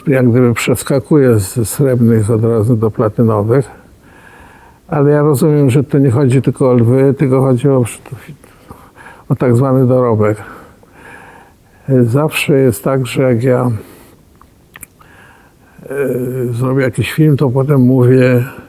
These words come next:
„To już chyba będzie ostatni, bo już nie dam rady, już nie mam siły” i tak dalej. A potem jednak robię jakiś film. Więc tym razem, e, nie będę obiecywał. Mogę tylko obiecać, żeby,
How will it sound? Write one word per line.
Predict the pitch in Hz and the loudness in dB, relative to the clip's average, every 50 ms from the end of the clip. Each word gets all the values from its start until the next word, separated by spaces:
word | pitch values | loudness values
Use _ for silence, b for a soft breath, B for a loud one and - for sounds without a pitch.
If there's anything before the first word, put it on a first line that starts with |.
| B B B B B B B B B B B B _ - | B B B B B B B B B B B B _ -4
„To | - 143 | -2 0
już | 135 120 - | 0 0 0
chyba | - 139 127 127 131 | -2 0 0 2 2
będzie | 131 123 117 127 143 - - - 147 147 - | 2 0 0 -2 -4 -8 -6 -6 -4 -4 -4
ostatni, | - 151 117 - - - 139 139 - - - 147 131 | -4 -4 -4 -4 -4 -2 -2 -2 -2 -2 0 0 2
bo | 120 120 | 4 4
już | 120 117 104 - - | 2 2 0 0 0
nie | 127 120 | 0 0
dam | 117 117 117 98 - - - - 135 127 123 135 156 156 | 0 0 -2 -4 -6 -10 -16 -14 -12 -10 -8 -8 -4 -2
rady, | 147 143 143 139 131 127 127 | 0 0 0 0 0 0 0
już | 127 120 110 98 - - | 2 2 0 0 -4 -6
nie | 131 135 123 | -6 -4 -2
mam | 107 110 104 - | -2 -2 -2 -4
siły” | - - - 143 135 131 127 120 | -4 -2 0 2 2 2 2 2
i | 110 | 0
tak | - - 123 113 113 | -2 -6 -6 -6 -6
dalej. | 117 - - - - 120 120 - _ _ _ B B B B B B B B B B B B | -6 -8 -8 -8 -8 -12 -14 -16 _ _ _ B B B B B B B B B B B B
A | 151 123 | -6 -4
potem | 139 165 151 160 156 | -2 0 0 2 2
jednak | 151 147 143 147 143 | 2 2 2 2 2
robię | 147 143 139 131 120 110 104 | 2 2 2 2 2 2 2
jakiś | 101 95 - - - - | 0 -2 -6 -12 -20 -20
film. | - - 117 98 92 - - B B B B B B B B B B B B B | -12 -8 -8 -8 -8 -8 -14 B B B B B B B B B B B B B
Więc | B 135 139 117 | B -2 -2 -2
tym | - - 147 139 | 0 0 0 2
razem, | 143 143 151 135 131 143 131 131 143 143 - 147 | 2 2 2 2 2 2 2 2 2 2 2 2
e, | 135 127 127 | 2 2 2
nie | 131 131 131 | 2 2 2
będę | 135 143 139 135 135 | 2 0 0 0 0
obiecywał. | 131 120 127 127 104 - - 131 120 131 131 135 151 147 - B B B B B B B B B B B B B B B | 0 0 0 -2 -2 -2 0 0 2 2 2 0 0 -2 -2 B B B B B B B B B B B B B B B
Mogę | 131 127 123 123 | 0 2 2 2
tylko | 127 - 123 120 | 0 0 0 0
obiecać, | 117 131 123 - - 131 117 | 0 0 0 0 0 0 0
żeby, | 113 123 113 120 117 120 120 120 | 0 0 0 2 2 2 2 0